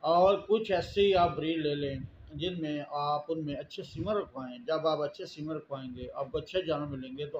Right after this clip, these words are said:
आप अपनी प्रॉफिट की रेशियो निकाल कर देख लें कि आपकी प्रॉफिट की रेशियो कहाँ तक पहुँचती है। उनमें आप ब्राह्मण ब्रीड के सीमन रखवाएं, उनमें आप प्योर फ्रीजन वगैरह के सीमन रखवाएं, जर्सी के सीमन रखवाएं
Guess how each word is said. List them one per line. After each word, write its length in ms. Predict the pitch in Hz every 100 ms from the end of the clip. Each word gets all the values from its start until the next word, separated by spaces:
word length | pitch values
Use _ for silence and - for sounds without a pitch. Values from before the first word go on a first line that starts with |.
| 135
आप 160 | 139
अपनी 280 | 143 - 160
प्रॉफिट 460 | 160 135 117 131 131
की 80 | 160
रेशियो 340 | 143 117 139
निकाल 280 | 139 123 123
कर 160 | 127 139
देख 300 | 123 120 123
लें 200 | 143 135
कि 80 | 127
आपकी 280 | 123 - 151
प्रॉफिट 400 | 151 - - 127
की 60 | 131
रेशियो 240 | 120 147
कहाँ 240 | 143 120 123
तक 140 | 139 127
पहुँचती 420 | 120 113 _ 110
है। 80 | 107 - _ _ _ _ _ _
उनमें 260 | 180 214 226
आप 240 | 214 208
ब्राह्मण 400 | 180 185 185 202
ब्रीड 320 | 165 175 175 -
के 200 | 165 160
सीमन 280 | 165 147 160
रखवाएं, 540 | 151 - 139 143 139 - - _ _ 170
उनमें 200 | 180 180
आप 240 | 175 175
प्योर 240 | 190 196 190
फ्रीजन 420 | - 170 160 190
वगैरह 360 | 185 156 147 147
के 140 | 147
सीमन 260 | - 151 160
रखवाएं, 480 | 147 - 127 127 120 - - -
जर्सी 420 | 170 170 - 208 202
के 140 | 180
सीमन 280 | - 160 156
रखवाएं 440 | 143 127 123 120